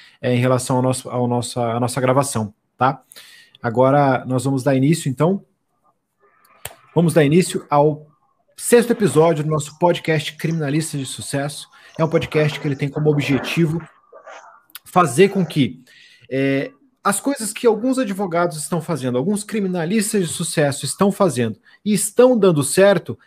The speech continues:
elas sejam repetidas por outros colegas, sejam repetidas por outros profissionais. Quando,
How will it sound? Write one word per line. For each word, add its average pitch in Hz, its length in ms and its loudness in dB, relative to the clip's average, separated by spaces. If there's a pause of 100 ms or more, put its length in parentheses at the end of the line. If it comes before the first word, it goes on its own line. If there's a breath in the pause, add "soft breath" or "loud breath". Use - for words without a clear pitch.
elas 202 200 0
sejam 226 300 2
repetidas 220 800 -2
por 151 180 -4
outros 135 180 -4
colegas, 120 380 -6
sejam 165 140 -4
repetidas 180 480 -2
por 170 160 -4
outros 165 160 -4
profissionais. 170 600 -2 (720 loud breath)
Quando, 262 420 6